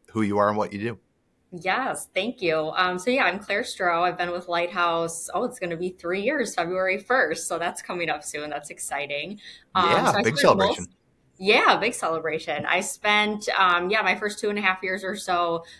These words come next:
Speaker 2: um, on the recruiting side of our business. So managing our team, um, tools, technology, process, everything that goes into kind of our service delivery on the recruiting side,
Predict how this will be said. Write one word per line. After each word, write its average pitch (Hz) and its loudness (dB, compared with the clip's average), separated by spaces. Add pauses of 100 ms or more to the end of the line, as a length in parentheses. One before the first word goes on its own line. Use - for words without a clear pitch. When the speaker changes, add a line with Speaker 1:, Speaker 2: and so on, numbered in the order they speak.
Speaker 2:
um, 175 2
on 175 0
the 175 -2
recruiting 175 -2
side 170 0
of 156 -4
our 160 0
business. 165 -6
So 170 -8
managing 160 -6
our 156 -4
team, 170 -4
um, 156 -2
tools, 160 -8
technology, 156 -6
process, 156 -4
everything 151 -10
that 147 -8
goes 147 -10
into 147 -16
kind 156 -2
of 143 -2
our 147 -4
service 147 -6
delivery 151 -4
on 151 -2
the 143 -10
recruiting 180 -4
side, 240 0